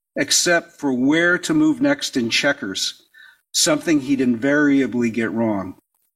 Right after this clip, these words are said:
Why, then, he wondered, had his father given him a say now in something so important? "It's like this, Ricky,"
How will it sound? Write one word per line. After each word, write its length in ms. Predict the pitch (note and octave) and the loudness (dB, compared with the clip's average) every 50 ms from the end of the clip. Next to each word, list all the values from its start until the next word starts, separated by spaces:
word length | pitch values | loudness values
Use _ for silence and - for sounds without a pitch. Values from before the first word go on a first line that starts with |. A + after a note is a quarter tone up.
| _ _ _ _ _ _ - | _ _ _ _ _ _ -6
Why, 460 | - B2+ C#3 - - G3 G#3+ A3 A3+ | -2 0 2 2 4 4 2 2 0
then, 200 | G3 E3 D3 C3+ | 0 2 2 2
he 80 | C3 | 2
wondered, 400 | B2 A#2 A#2+ B2 C3 B2+ C#3 C#3 | 2 2 2 2 2 2 0 -2
had 280 | - - - D4 - B2+ | -2 -2 -2 -2 -2 -2
his 200 | C3 C#3 B2+ - | -2 -2 -2 -2
father 680 | - - - D3+ D#3 D#3+ E3 D#3 E3+ E3 E3+ E3 D#3 - | -2 -2 0 0 2 2 2 2 2 2 2 2 0 -4
given 560 | - - D3 B2+ C3 D#3+ D#3+ E3+ F3 D#3+ D3 | -8 -10 -6 -2 -2 0 0 2 2 2 2
him 180 | D#3 D#4 D3 | 2 2 2
a 60 | D4 C#4+ | 2 2
say 280 | - - D#4+ D4 C#4+ | 0 0 2 2 4
now 360 | C#4 C#4+ D#4 D#4 D#4 D4+ C#4+ A#3 | 4 4 4 4 2 2 2 0
in 120 | A#3+ A#3 | 0 0
something 520 | - - - - C#3+ C#3 - - C#3+ C#3 C3+ | 0 0 2 2 0 0 0 0 0 0 0
so 400 | - - - C3+ C3+ C3+ C3 - | 0 0 0 2 2 2 2 2
important? 640 | C#3+ C3 C3 - - D3 C#3+ B2+ G#2+ F#2 - - - - - - - - - _ _ _ _ _ _ _ _ _ _ - | 2 0 0 -2 -2 -2 -2 0 -2 -4 -4 -6 -10 -16 -20 -20 -20 -20 -20 _ _ _ _ _ _ _ _ _ _ -4
"It's 260 | - - - - - | -2 -2 0 0 2
like 300 | F#3+ F3+ D#3+ D3+ - - | 2 2 2 0 0 -2
this, 300 | - C#3 A#2+ - - - | -2 -2 -2 -2 -4 -6
Ricky," 520 | A2+ G#2+ G2 - A2+ G#2 G#2 - - - | -6 -6 -6 -4 -4 -4 -6 -6 -12 -20